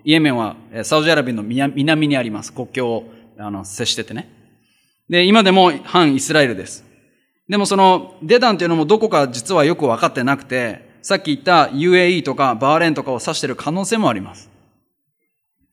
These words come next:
だから、その、えー、ゴグが大軍勢を率いて、え、イスラエルを攻めてくるときに、サウジアラビアはいないはずなんですよ。もっと言えばですけど、その中東戦争で、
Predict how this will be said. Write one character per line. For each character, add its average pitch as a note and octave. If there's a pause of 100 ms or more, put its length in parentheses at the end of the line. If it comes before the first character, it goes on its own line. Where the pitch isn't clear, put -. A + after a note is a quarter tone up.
(240)
だ G3
か F#3+
ら、 -
そ E3+
の、 D3+ (480)
え C3
ー、 -
ゴ G3
グ F3+
が D#3+
大 D#3+
軍 F#3
勢 D3
を C3
率 -
い D3+
て、 C#3+
え、 -
イ C3+
ス -
ラ E3+
エ D#3
ル C#3+
を B2+
攻 G3+
め E3+
て C3+
く B2+
る A2+
と G#2+
き A2+
に、 C3+
サ D#3+
ウ F3
ジ F#3
ア F#3+
ラ F#3
ビ C3+
ア A2
は G#2+
い B2+
な D3
い D#3
は D3+
ず C#3
な B2+
ん G#2
で F2+
す -
よ。 - (1900)
も B3
っ -
と C4+
言 E3+
え -
ば D3
で B2+
す -
け B2
ど、 C3+ (600)
そ -
の E3
中 A3
東 A#3
戦 A#3+
争 F3
で、 D#3+